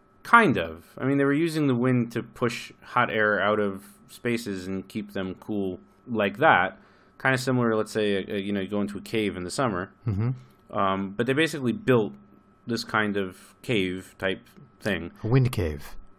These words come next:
Speaker 1: Yeah. And this would keep their food over the summers, you know,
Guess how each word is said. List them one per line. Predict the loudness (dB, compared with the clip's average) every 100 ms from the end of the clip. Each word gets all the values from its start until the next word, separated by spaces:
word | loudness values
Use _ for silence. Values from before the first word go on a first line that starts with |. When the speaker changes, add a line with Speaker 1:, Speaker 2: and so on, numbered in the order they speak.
| -8
Speaker 1:
Yeah. | 4 4 2 -12 _ _ -2
And | 2
this | 2 2
would | -4
keep | -4 -6 0
their | 0
food | 0 2 2 2 -2 -12 -10
over | -2 0 0 -2 -2 -10 -8
the | 4
summers, | 4 4 0 -4 -14 -18 _ _
you | -6
know, | -6